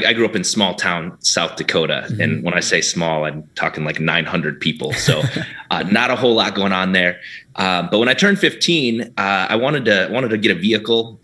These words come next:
Speaker 1: um, and, uh, 'cause you get your driver's license when
Speaker 2: Oh,
Speaker 1: you're
Speaker 2: yeah.
Speaker 1: fourteen in South Dakota. Um, so I was like, "Man, I gotta get a car 'cause I wanna get the girls," right?
Speaker 2: <laughs>
Speaker 1: So, um, so I, I thought I should get a job, right? It wasn't
Speaker 2: Mm-hmm.
Speaker 1: something that my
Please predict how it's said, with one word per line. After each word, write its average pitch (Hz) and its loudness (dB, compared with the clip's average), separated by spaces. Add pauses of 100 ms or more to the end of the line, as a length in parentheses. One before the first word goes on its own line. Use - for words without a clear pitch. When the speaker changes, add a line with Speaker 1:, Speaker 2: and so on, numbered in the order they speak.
Speaker 1:
um, 87 -2
and, 87 2
uh, 82 0
'cause 92 -2
you 101 4
get 113 4
your 110 2
driver's 101 2
license 92 0
when 87 2
Speaker 2:
Oh, 85 4
Speaker 1:
you're 82 2
Speaker 2:
yeah. 107 -4
Speaker 1:
fourteen 82 -2
in 82 -4
South 82 0
Dakota. 82 0 (420)
Um, 90 0
so 104 2
I 101 2
was 98 0
like, 95 0
"Man, 110 2
I 107 2
gotta 107 2
get 95 0
a 87 -6
car 92 -2
'cause - -6
I 87 2
wanna 87 0
get 85 -2
the - -2
girls," 80 0
right? 92 2
Speaker 2:
<laughs> - -
Speaker 1:
So, - 2 (680)
um, - -4 (180)
so 110 4
I, - 2 (140)
I 110 4
thought 131 2
I 113 4
should 107 2
get 110 2
a 104 0
job, 90 -2
right? 92 2
It 95 2
wasn't 107 -2
Speaker 2:
Mm-hmm. 107 0
Speaker 1:
something 101 2
that 85 0 (180)
my 85 0